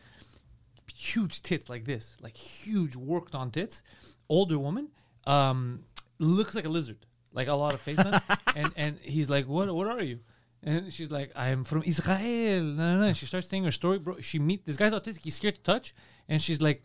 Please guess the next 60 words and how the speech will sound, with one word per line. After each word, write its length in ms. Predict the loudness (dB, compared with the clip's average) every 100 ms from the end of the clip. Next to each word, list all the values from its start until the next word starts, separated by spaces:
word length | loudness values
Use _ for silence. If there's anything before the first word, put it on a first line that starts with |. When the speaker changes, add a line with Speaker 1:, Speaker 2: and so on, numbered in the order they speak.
| -16
Speaker 1:
"You 160 | -4 -2
know, 140 | 0
you 160 | 2 2
can 160 | 2 0
do 120 | 0
more 280 | 0 2 2
with 240 | 2 0
me. 280 | -2 -2 -2
And 140 | -2 0
we 100 | 0
can," 160 | 0 0
and 120 | 0
she's 200 | 0 -2
just 180 | -2 -2
being 140 | -2
super 240 | -4 -6 -4
sexual 460 | 0 0 2 0
within 120 | 0 0
the 80 |
first 220 | -2 -2 0
three 140 | 2
minutes. 260 | 2 2 -2
And 80 |
he's 120 | -6 -4
being 140 | -4
uncomfortable. 360 | 0 0 0 -4
He's 40 | -10
like, 80 | -16
"This 180 | -12 -10
is 80 | -6
a 60 | -4
little 220 | -2 -2
much. 340 | -4 -6 -18 -20 -20 -14
This 120 | -8 -8
is 40 |
too 160 | -2 0
much 240 | 2 0
for 100 | -4
me." 100 | -4
Speaker 2:
Uh-huh. 340 | -2 -2 -2 -2
Speaker 1:
And 140 | -4
he, 60 | -4
she's 240 | -6 -8
like, 180 | -2 -2
"What?" 200 | 2 2 2
w-, 260 | -2 -2 0
he's 240 | 0 0
like, 140 | -2
"What 160 | -2 0
do 60 | 0
you 120 | -2
do?" 220 | 0 0
He's 140 | 0 2
trying 200 | 2 2
to 40 |
get 160 | 2 2
her 80 | 4
talking. 240 | 2 0 0
She's 100 | 0
like, 140 | 0